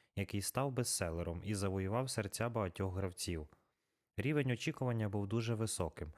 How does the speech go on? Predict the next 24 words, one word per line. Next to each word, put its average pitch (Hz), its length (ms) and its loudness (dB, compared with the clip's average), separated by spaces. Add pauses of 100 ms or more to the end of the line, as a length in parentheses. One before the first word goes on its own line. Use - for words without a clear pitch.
(300)
і 98 80 0
фанати 131 380 0
вимагали 110 520 2
нових 120 400 0
видатних 101 440 0
проєктів 107 500 -2
від 98 200 -2
Crytek, 98 540 -2
розробника 104 680 0
серії 95 440 -2
відеоігор. 87 800 -4
Однією 104 520 4
з 120 80 0
основних 110 460 0
причин 92 360 -2
смерті 90 460 0
в 85 60 0
серії 87 400 0
Crysis 135 500 0
були 95 260 2
маркетингові 113 840 0
та 113 320 0
реалізаційні 92 960 0
проблеми. 90 600 -2